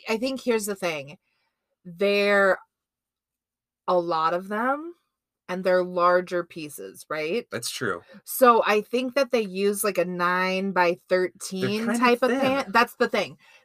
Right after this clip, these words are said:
Speaker 1: They made a batch that went into a large pan, and we usually do it in, like, the nine-by-nine.
Speaker 2: Yeah, see.
Speaker 1: And so we have that thicker brownie. We're usually, we're thick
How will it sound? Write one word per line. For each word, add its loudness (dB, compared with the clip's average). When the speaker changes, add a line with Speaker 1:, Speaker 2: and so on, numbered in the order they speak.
Speaker 1:
They 0
made 2
a 4
batch 2
that 0
went 0
into 0
a 6
large 2
pan, -8
and -10
we -4
usually -4
do -2
it 2
in, -2
like, -8
the -6
nine-by-nine. -4
Speaker 2:
Yeah, -2
see. -12
Speaker 1:
And -6
so 0
we 4
have 0
that -2
thicker 2
brownie. 4
We're 4
usually, -2
we're 2
thick -2